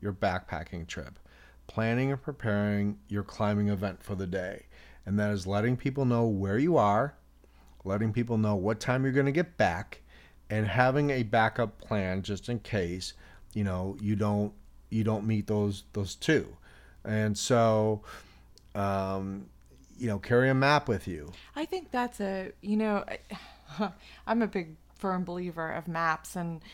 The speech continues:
Speaker 2: I'm a big firm believer of actually understanding how to read those maps. So that's a whole different topic altogether. Um, but even if you're going out there for a day hike, please do have a map on you,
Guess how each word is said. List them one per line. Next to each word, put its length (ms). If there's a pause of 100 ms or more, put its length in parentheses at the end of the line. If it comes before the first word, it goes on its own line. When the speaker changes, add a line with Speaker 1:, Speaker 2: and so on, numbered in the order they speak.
(120)
Speaker 2:
I'm 140
a 80
big 200
firm 460
believer 460
of 80
actually 480
understanding 580
how 460
to 280
read 500
those 260
maps. 300
So 120
that's 380
a 80
whole 460
different 300
topic 380
altogether. 640 (480)
Um, 460 (380)
but 340 (360)
even 300
if 120
you're 120
going 260
out 180
there 140
for 160
a 60
day 220
hike, 500
please 480
do 240
have 260
a 60
map 360
on 260
you, 420